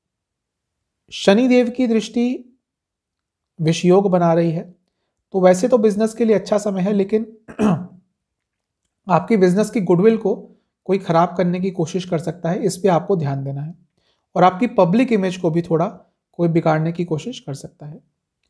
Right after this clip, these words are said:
नवामसा कुंडली बता रही है कि आपको अपने पिताजी के पक्ष से कुछ धन लाभ हो सकता है। दशामसा के हिसाब से रिसर्च से जुड़ा, हॉस्पिटैलिटी से जुड़ा, ट्रांसपोर्ट से जुड़ा कुछ भी काम करते हैं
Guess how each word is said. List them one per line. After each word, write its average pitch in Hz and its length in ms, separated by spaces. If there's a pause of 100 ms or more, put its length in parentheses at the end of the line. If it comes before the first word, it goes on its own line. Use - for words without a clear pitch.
(540)
नवामसा 180 480
कुंडली 240 280
बता 214 260
रही 202 180
है 208 120 (1500)
कि 220 440 (500)
आपको 175 440 (140)
अपने 202 340
पिताजी 214 680
के 190 140
पक्ष 185 300
से 202 200
कुछ 208 200
धन 156 200
लाभ 170 240
हो 156 160
सकता 170 300
है। 175 100 (580)
दशामसा 190 520
के 247 120
हिसाब 220 280
से 233 180
रिसर्च 185 400
से 220 140
जुड़ा, 208 200 (1200)
हॉस्पिटैलिटी 185 720
से 214 120
जुड़ा, 196 220
ट्रांसपोर्ट 196 640
से 226 80
जुड़ा 202 160
कुछ 196 200
भी 190 120
काम 180 280
करते 170 240
हैं 175 220